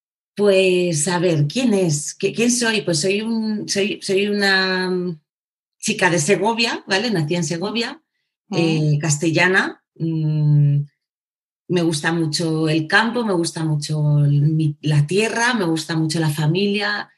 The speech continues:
Speaker 2: Mm.
Speaker 1: Soy, o sea, me gustan mucho las cosas sencillas y no complicarme la vida, huir de lo complicado y, y, y bueno, pues, pues ahora lo que he conseguido después de tantos años es tener una familia súper bonita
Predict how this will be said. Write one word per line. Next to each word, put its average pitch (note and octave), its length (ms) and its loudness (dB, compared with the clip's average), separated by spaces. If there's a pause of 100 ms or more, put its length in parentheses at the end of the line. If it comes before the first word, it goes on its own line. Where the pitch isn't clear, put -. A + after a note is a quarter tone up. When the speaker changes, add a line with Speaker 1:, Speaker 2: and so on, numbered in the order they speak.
(600)
Speaker 2:
Mm. F#3 240 -16 (480)
Speaker 1:
Soy, F3+ 720 0 (800)
o D3 60 -6
sea, F#3 120 -2
me F3+ 100 2
gustan G#3+ 260 0
mucho G#3+ 200 -2
las F#3+ 160 0
cosas F#3+ 280 -4
sencillas G3 800 -2
y D3 360 4
no E3 140 2
complicarme D#3+ 580 -2
la C#3 120 2
vida, F3+ 340 2
huir E3+ 240 2
de F#3+ 80 0
lo F3 140 -2
complicado E3 680 -2
y, C#3+ 460 -2 (1040)
y, E3 480 2
y E3 140 0
bueno, D3 320 2
pues, D3 240 2 (260)
pues D3+ 180 -2
ahora D#3+ 380 0
lo E3 260 0
que E3 100 -4
he D#3 40 -6
conseguido E3+ 720 0
después E3 300 -2
de E3 100 0
tantos E3+ 320 -2
años F#3 200 0
es E3 120 -10
tener D3 160 2
una D#3+ 180 2
familia E3+ 380 -4
súper F3+ 380 -6
bonita G3 560 -6